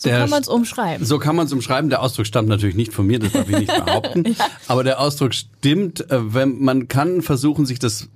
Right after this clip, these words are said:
Speaker 2: klar zu machen, wenn man mal wirklich eine Hand vors Auge hält und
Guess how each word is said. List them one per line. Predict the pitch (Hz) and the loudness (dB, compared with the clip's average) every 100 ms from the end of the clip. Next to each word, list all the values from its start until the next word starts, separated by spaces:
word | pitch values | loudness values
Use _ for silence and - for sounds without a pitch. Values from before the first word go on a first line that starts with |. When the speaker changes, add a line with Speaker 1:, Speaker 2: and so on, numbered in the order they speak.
| _ - | _ -2
Speaker 2:
klar | 123 127 151 | 0 0 0
zu | - | 0
machen, | 139 127 127 107 | 2 2 0 0
wenn | 113 120 | 0 2
man | 120 117 | 2 2
mal | 113 107 107 98 | 2 2 2 0
wirklich | 113 120 123 117 107 - | -2 -2 0 0 -2 -4
eine | 113 107 107 | -2 2 2
Hand | 98 127 123 - _ _ _ - | 2 0 -2 -10 _ _ _ -20
vors | - - 131 113 | -16 0 0 0
Auge | 110 120 113 | 0 -2 2
hält | 110 113 107 - - - _ | 2 2 0 -12 -20 -20 _
und | - 117 | -2 -2